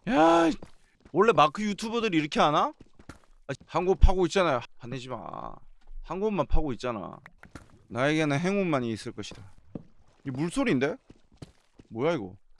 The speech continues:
아, 뭔데? 뭐야? 뭐야, 이거? 뭐야, 이거? 오, 씨, 뭐야, 이거? 어? 어? 어? 아,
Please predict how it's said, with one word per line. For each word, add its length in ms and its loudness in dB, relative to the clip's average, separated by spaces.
아, 80 -10
뭔데? 800 6
뭐야? 320 6
뭐야, 300 6
이거? 320 0
뭐야, 240 6
이거? 320 2
오, 180 8
씨, 380 4
뭐야, 300 8
이거? 240 2
어? 80 4
어? 800 4
어? 400 10
아, 60 6